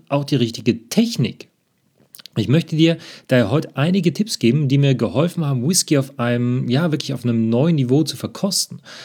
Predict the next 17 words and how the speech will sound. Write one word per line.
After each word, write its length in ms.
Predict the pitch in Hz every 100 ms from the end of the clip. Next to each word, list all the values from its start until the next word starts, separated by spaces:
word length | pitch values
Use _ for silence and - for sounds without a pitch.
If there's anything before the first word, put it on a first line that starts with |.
| -
Also 180 | 101 104
Techniken, 560 | 196 185 156 135 151
die 120 | 135
du 320 | 131 135 139 131
dann 180 | 131
unmittelbar 680 | 135 180 208 190 151 139 143
de-, 200 | 123 107 -
bei 100 | -
deinem 340 | 107 151 214 151
nächsten, 380 | 113 - 120 - - -
ähm, 240 | 113 117 113
Glas 280 | 127 120
Single 200 | - 139
Malt 140 | 160 -
auch 120 | -
anwenden 460 | 175 196 139 - 90
kannst. 400 | - - -